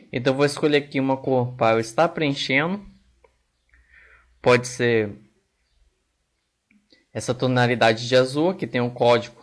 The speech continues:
H T M L dele. Vou no balde de tinta. Vou preencher,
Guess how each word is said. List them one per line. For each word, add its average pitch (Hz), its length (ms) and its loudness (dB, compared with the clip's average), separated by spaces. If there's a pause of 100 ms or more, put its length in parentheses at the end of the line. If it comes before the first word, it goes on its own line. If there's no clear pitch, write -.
(160)
H 123 240 0
T 117 120 -6
M 117 160 -4
L 110 240 -2
dele. 160 500 -4 (1200)
Vou 120 100 0
no 120 80 0
balde 110 340 0
de 135 120 -12
tinta. 185 500 -8 (1500)
Vou 117 120 -6
preencher, 120 580 -4